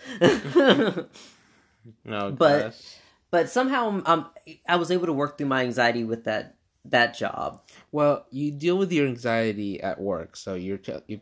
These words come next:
Speaker 2: telling, you're telling us that, you know, you can deal with it. The medication definitely is a big help, but there's also, um, like, a positive reaffirmment that you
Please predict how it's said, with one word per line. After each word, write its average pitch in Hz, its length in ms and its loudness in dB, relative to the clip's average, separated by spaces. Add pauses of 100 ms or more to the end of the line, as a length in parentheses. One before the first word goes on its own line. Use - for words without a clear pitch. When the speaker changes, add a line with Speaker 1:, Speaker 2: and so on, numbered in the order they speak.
Speaker 2:
telling, 113 560 -6
you're 110 180 -8
telling 113 300 -4
us 104 180 -8
that, 104 200 -6 (640)
you 110 80 -10
know, 107 40 -8
you 107 140 -6
can 110 160 -4
deal 110 240 0
with 117 160 0
it. 120 340 -4
The 107 80 -12
medication 107 760 -8
definitely 107 520 -6
is 107 140 -8
a 104 80 -8
big 101 200 -8
help, 104 460 -8 (440)
but 101 100 -10
there's 104 220 -6
also, 104 680 -4 (340)
um, 92 540 -8 (640)
like, 98 220 -14 (380)
a 107 100 -12
positive 113 640 -2
reaffirmment 104 760 -6
that 113 100 -8
you 107 220 -6